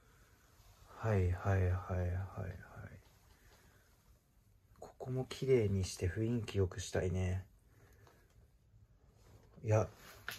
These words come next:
だいぶ見方変わったぞ、古民家の。うん。じゃあまあ、そんな感じで、電気がついたということなんで、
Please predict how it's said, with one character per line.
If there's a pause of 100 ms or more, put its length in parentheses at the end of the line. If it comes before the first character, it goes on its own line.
(840)
だ
い
ぶ
見
方
変
わ
っ
た
ぞ、
古
民
家
の。 (1300)
う
ん。 (2000)
じ
ゃ
あ
ま
あ、
そ
ん
な
感
じ
で、 (1500)
電
気
が (180)
つ
い
た
と
い
う
こ
と
な
ん
で、